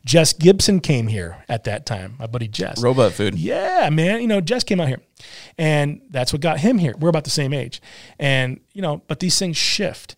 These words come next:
Speaker 1: So I always wonder about that because I just hope so, because not that it was cathartic, but it did teach me that there was a big wide world. And I, I mean, I, I know it's gonna piss all your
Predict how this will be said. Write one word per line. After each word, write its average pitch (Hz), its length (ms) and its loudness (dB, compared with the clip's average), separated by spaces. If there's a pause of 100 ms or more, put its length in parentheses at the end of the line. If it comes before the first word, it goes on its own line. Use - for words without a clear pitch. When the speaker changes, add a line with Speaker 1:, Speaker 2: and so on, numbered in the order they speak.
(140)
Speaker 1:
So - 160 -6
I 208 40 -2
always 277 200 -2
wonder 175 360 2
about 113 260 -6
that 123 120 -6
because 147 220 -8 (100)
I 180 40 -8
just 208 160 -6
hope - 280 -10
so, 117 380 -6
because 143 340 0 (400)
not 220 140 -4
that 233 100 2
it 247 40 2
was 240 100 2
cathartic, 131 720 -2
but 165 100 -6
it 147 100 -4
did 214 220 -4
teach 175 340 -2
me 139 360 -4 (600)
that 143 120 -4
there 151 80 -2
was 135 100 0
a 120 60 -2
big 165 220 2
wide 147 320 0
world. 131 420 -2 (220)
And 165 80 -4
I, 190 160 2
I - 120 -6
mean, 160 220 -2
I, 156 240 -6
I 170 40 2
know 196 200 4
it's 180 160 0
gonna 160 140 -2
piss 180 260 6
all 170 180 4
your 147 220 0